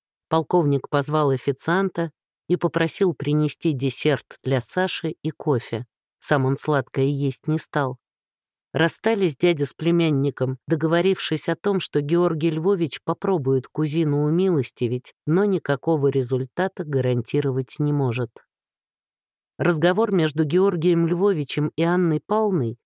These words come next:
состоялся через пару дней, когда полковник давал званый ужин для избранного общества.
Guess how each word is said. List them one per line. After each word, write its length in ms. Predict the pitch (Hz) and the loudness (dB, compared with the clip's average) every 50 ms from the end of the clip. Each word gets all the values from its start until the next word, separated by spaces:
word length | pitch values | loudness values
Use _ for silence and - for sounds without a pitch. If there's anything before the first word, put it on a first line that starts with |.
| _ _ _ - | _ _ _ -12
состоялся 720 | - - 160 - - 175 190 196 214 214 190 - - 156 | -6 -6 -4 -2 2 2 2 4 2 2 0 -2 -6 -6
через 320 | - - 180 170 170 160 - | -2 -2 -2 0 0 -2 -4
пару 320 | - 185 185 180 185 196 | -2 0 0 2 2 0
дней, 380 | 170 180 202 185 147 110 - - _ _ _ _ _ - | 0 2 0 2 2 0 -2 -6 _ _ _ _ _ -4
когда 300 | - 139 135 139 143 131 | -4 -2 0 0 0 0
полковник 640 | - 160 151 151 - - - 185 156 160 143 120 139 | 0 0 -2 -2 0 0 -2 0 2 0 0 0 0
давал 340 | 143 151 147 160 160 156 | 0 0 0 0 0 0
званый 460 | 143 131 151 165 165 160 160 156 160 - | 0 0 0 0 2 2 2 2 0 0
ужин 360 | - 196 202 196 151 151 139 139 | 0 0 0 0 0 0 -2 0
для 260 | 139 151 156 160 175 | 0 2 2 2 2
избранного 520 | 170 139 131 120 143 147 156 156 156 151 170 | 2 0 -2 -4 -2 0 2 0 0 0 0
общества. 720 | 180 185 160 - - - 131 120 - - - 127 127 131 | 0 0 0 -2 -4 -6 -6 -6 -6 -4 -4 -4 -4 -4